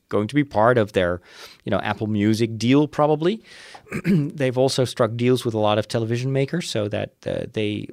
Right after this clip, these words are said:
too offer iTunes compatibility. So they're definitely, something is in the making, but I'm not sure if it will be enough for Apple. Um, they, they need to do something on the hardware side as well.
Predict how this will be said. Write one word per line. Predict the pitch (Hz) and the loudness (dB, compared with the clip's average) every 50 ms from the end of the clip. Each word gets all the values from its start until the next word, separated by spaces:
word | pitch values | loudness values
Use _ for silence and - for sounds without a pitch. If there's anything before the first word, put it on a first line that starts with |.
| - _ - | -18 _ -12
too | - - 120 117 113 - | -8 -4 -2 -2 -2 -2
offer | - 101 104 107 - - 117 110 110 113 - | -4 -4 -6 -6 -4 -2 0 0 0 0 0
iTunes | 110 110 117 117 - 123 120 117 - | -2 -4 -4 -2 -4 -4 -4 -4 -4
compatibility. | - 113 104 117 110 107 113 117 123 127 127 123 120 123 131 135 - - - - - - - - | -4 -4 -2 0 0 0 0 2 0 2 2 2 0 -2 -2 -4 -8 -16 -20 -20 -20 -20 -20 -10
So | - - 175 | -6 -4 -2
they're | 165 160 | -2 -2
definitely, | 151 151 175 185 190 180 - 180 160 135 113 131 135 123 120 | -2 2 4 6 6 6 4 2 -2 0 0 0 0 0 0
something | 117 - 196 208 185 196 | 0 0 0 2 2 2
is | 170 135 123 | 0 2 2
in | 123 113 | 2 2
the | 107 | 2
making, | 101 95 92 95 - 101 98 98 98 - _ _ _ _ _ _ _ _ _ _ _ _ _ _ _ | 2 0 0 -2 -2 -6 -8 -8 -8 -12 _ _ _ _ _ _ _ _ _ _ _ _ _ _ _
but | - 180 185 | -2 0 0
I'm | 180 196 180 160 156 | 0 0 0 0 -2
not | 196 226 170 | -2 -4 -4
sure | - - 185 190 185 | -4 -2 0 0 0
if | 143 - - | 0 -2 -2
it | 139 - | -4 -2
will | 123 123 123 | -2 -2 -2
be | 123 120 110 110 | -2 -2 -2 -2
enough | 101 104 107 101 - | -2 -2 -4 -4 -6
for | - - 101 87 | -8 -8 -6 -6
Apple. | 82 85 87 - - 95 101 104 - _ _ _ _ _ _ | -6 -8 -10 -10 -10 -10 -10 -12 -16 _ _ _ _ _ _
Um, | 123 117 120 117 | -14 -14 -10 -6
they, | - 123 131 | -4 -4 -4
they | 123 127 - 135 135 | -4 -6 -4 -2 0
need | 143 156 170 175 170 | 0 0 0 -2 -2
to | - 131 | -6 -4
do | 120 123 127 | -2 -2 0
something | 120 - 123 113 - 107 104 | -2 -2 -6 -6 -6 -4 -4
on | 101 | -4
the | 95 90 | -4 -4
hardware | - - 113 107 104 - 90 90 | -4 -4 -4 -4 -4 -4 -6 -6
side | - - - 98 98 95 - | -8 -8 -10 -10 -10 -10 -10
as | 98 107 | -12 -10
well. | 110 107 101 98 90 92 92 95 - | -8 -6 -6 -4 -4 -6 -6 -8 -14